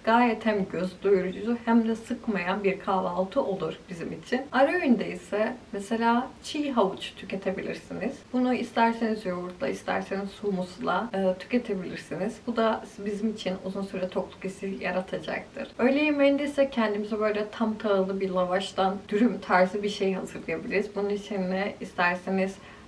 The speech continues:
e, et koyarsınız, isterseniz biraz tavuk eklersiniz ya da tamamen sebze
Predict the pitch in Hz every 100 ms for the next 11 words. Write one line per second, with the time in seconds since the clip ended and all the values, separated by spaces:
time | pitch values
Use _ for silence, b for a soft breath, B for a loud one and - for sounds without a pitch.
0 | - 180 - - 190 - 190 180 185 -
1 | 196 202 196 196 - 175 190 185 190 156
2 | 185 190 - - 185 196 - - 190 196
3 | 190 202 208 185 185 202 196 196 196 190
4 | 190 190 B B B - - 185 - 208
5 | 196 185